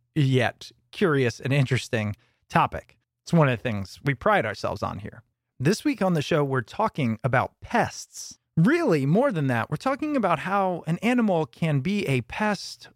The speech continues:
or a friend or completely out of our conscious mind, depending on how it impacts us. For example, is a bear a pest? No,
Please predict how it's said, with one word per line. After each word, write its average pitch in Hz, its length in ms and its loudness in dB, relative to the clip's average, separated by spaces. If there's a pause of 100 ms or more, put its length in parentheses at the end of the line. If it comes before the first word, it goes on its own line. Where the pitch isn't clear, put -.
(120)
or 175 520 2
a 123 80 -8 (140)
friend 175 520 0 (380)
or 147 560 2 (400)
completely 160 580 0 (240)
out 175 160 2
of 143 140 2
our 135 120 2
conscious 202 480 -2
mind, 117 540 -2 (420)
depending 277 800 0
on 190 500 0 (420)
how 180 240 0
it 170 100 2
impacts 151 600 0 (260)
us. - 460 -4 (200)
For 214 100 4
example, 160 440 0 (160)
is 160 400 2
a 131 100 2
bear 123 500 0 (180)
a 120 80 -2
pest? 127 500 -2 (340)
No, 285 320 0